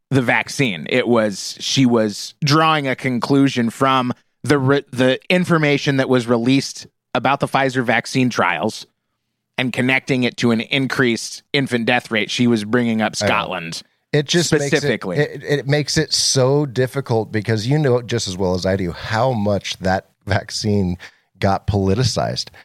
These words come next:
Speaker 2: And it just, with Trump being in office, as, as this started, it took everybody say and went like this.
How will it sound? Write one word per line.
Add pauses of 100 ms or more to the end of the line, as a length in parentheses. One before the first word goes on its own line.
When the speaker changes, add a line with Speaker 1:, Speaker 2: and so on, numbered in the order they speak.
(160)
Speaker 2:
And
it
just,
with
Trump
being
in
office,
as,
as
this
started, (280)
it
took
everybody
say
and
went (200)
like
this.